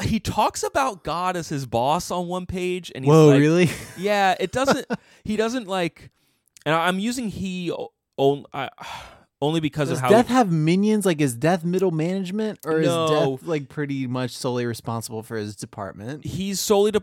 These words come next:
Speaker 1: responsible for his department. He's sort of like a evil Santa Claus. Instead of giving you gifts, he takes your <laughs> souls away,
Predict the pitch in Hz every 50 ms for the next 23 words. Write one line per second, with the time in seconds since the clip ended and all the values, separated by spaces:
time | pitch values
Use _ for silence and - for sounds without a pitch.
0 | _ _ _ - - 156 143 - - 147 147 143 135 147 135 139 139 135 127 135
1 | 123 - 135 127 123 117 - 123 131 139 - - - - 170 170 180 180 175 139
2 | 139 139 135 131 123 135 123 - - 127 131 120 120 113 - - 127 110 107 101
3 | 90 - 104 85 - - 50 57 - - - _ - 117 113 - - 131 139 151
4 | 143 131 156 156 160 170 180 190 160 - 143 131 127 - - - - 135 120 -
5 | - 110 107 - - 113 107 - - - - - 143 139 139 131 123 120 123 104
6 | 98 92 95 120 - - 160 -